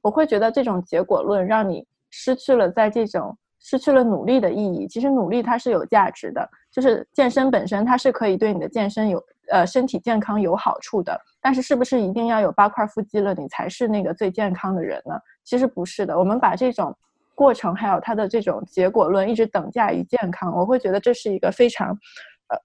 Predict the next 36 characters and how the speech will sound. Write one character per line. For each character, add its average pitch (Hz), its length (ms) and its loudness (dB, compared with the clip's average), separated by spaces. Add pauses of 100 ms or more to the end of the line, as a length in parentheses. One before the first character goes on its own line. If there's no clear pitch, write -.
(140)
非 285 120 4
常 254 160 4
不 190 80 4
好 - 200 0
的 - 120 -4
一 - 80 -2
个 180 260 -2 (140)
观 202 300 0
点。 - 260 0 (920)
然 247 140 -2
后 294 80 2
另 302 180 4
外 311 200 4
的 226 100 4
话， 233 200 -2
我 196 120 0
是 247 180 -2
觉 175 180 -2
得 185 200 0 (300)
从 214 280 0
服 202 200 0
装 240 200 4
品 226 240 -2
牌 117 400 -6 (280)
来 185 180 0
说， 214 220 2
它 240 180 -4
服 196 220 -2
装 214 320 -2 (460)
有 202 160 2
大 240 200 2
码 180 180 0
有 170 160 0
小 180 240 0
码， 180 220 0
那 208 260 0